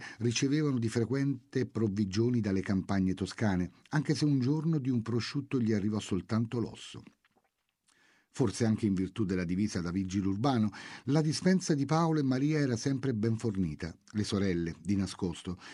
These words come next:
si permettevano perfino di regalare generi alimentari ai più bisognosi. Lina era la più determinata fra gli otto fratelli Barberini. Conseguito il diploma di scuola superiore, studiava come autodidatta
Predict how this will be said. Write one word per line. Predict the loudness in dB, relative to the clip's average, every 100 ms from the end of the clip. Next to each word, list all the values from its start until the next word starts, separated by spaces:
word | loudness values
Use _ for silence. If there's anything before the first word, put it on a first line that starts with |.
| -18 -10
si | -2
permettevano | 2 4 2 0 2 2
perfino | 2 0 0 0 2
di | 2 0
regalare | 2 0 0 0
generi | 0 0 0 0 0
alimentari | 2 0 0 -2 -2
ai | -4
più | -2
bisognosi. | -2 0 0 0 -4 -10 -18 -18 _ -20 -10
Lina | -2 2 2 2
era | 2
la | 2 0 -2 _
più | -4
determinata | 0 0 0 0 2 2 2 0 -4
fra | -2 -2
gli | -2
otto | -2 -4
fratelli | -4 -2 -2 -2 -2
Barberini. | -2 -2 -2 0 -2 -4 -8 -18 -20 -20
Conseguito | -2 0 0 0 -2 0 0
il |
diploma | 0 0 0 0
di | 0
scuola | -2 -2 0
superiore, | 0 -2 0 0 2 0 -4
studiava | -12 -2 0 2 0 -4
come | -2 0
autodidatta | 0 -2 -2 -2 0 -2 -4 -6 -6